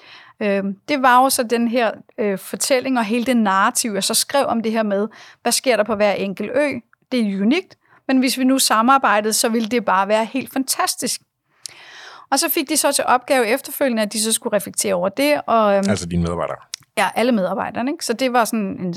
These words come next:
Speaker 1: en kæmpe samling, hvor vi samlede, øh, hundrede mand. Øhm, og så fik de så til opgave efterfølgende at lave sådan nogle øvelser, og, øhm,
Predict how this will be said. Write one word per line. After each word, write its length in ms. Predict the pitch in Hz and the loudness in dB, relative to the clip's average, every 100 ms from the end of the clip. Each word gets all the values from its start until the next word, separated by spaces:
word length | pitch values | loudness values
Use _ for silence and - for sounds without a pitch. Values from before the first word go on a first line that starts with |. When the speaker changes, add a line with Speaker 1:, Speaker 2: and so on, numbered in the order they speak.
| - | -6
Speaker 1:
en 180 | 190 185 | -6 -4
kæmpe 280 | 254 269 277 | 0 0 0
samling, 400 | 233 214 233 214 | 0 0 -2 -2
hvor 120 | 190 | -4
vi 80 | 196 | -4
samlede, 420 | - 214 247 262 - - - - - | -2 0 -2 -4 -8 -20 -20 -18 -6
øh, 120 | 202 | -4
hundrede 320 | 185 233 214 | -2 0 0
mand. 220 | 180 277 311 - - - - - - | 2 2 0 -8 -20 -20 -20 -16 -6
Øhm, 540 | 226 220 208 196 190 - | -4 0 0 0 0 -2
og 100 | 226 | -2
så 100 | 294 | -2
fik 200 | - 262 | -4 -4
de 80 | 262 | 0
så 260 | 254 233 | 2 2
til 160 | 226 - | 0 0
opgave 420 | 240 - 247 214 | 0 0 0 0
efterfølgende 500 | 220 247 247 214 202 | -2 -4 -2 0 0
at 100 | 190 | 0
lave 200 | 196 220 | 0 0
sådan 200 | 226 202 | 0 -2
nogle 140 | 190 | 0
øvelser, 560 | 247 294 285 294 254 - | 2 2 0 0 -2 -2
og, 360 | - 214 196 190 | 0 2 4 2
øhm, 220 | 190 190 | 0 -4